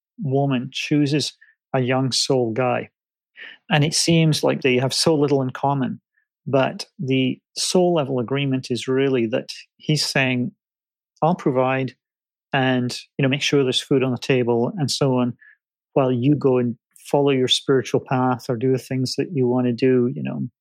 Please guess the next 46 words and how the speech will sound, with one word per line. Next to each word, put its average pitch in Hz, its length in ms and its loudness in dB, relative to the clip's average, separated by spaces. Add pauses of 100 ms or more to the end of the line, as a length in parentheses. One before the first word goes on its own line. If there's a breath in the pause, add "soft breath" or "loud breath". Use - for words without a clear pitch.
be 135 100 2
an 127 140 0
artist, 123 540 -2 (280)
uh, 123 260 2
whatever." 135 600 -2 (640 loud breath)
It's 196 160 2
a, 139 80 4
a, 151 300 0 (100)
an 147 80 2
interesting 156 440 0
kind 127 240 -2
of - 80 -8
quid 127 240 0
pro 127 180 0
quo 135 460 0 (280)
there. 123 240 2 (460 loud breath)
The 139 140 0
problem 214 580 0
is 131 320 -2 (580)
that 156 200 0
sometimes 160 560 -2 (480)
that 151 240 -2
can - 120 -6
seem 175 260 0
like 143 180 -2
a 139 60 2
really 139 340 2
good 117 280 -2 (360)
choice 135 540 -4
when, 131 220 -4
you 135 200 -4
know, 117 60 -4
when 120 160 -2
you, 113 60 -6 (200)
you 123 200 -2
as 120 140 -2
the 127 80 2
old 120 180 0
soul 135 420 2
woman, 127 320 0
you 120 120 -2
meet 143 200 -2
this 135 160 -2
guy 135 320 0
and 131 200 0
he's, 131 260 -2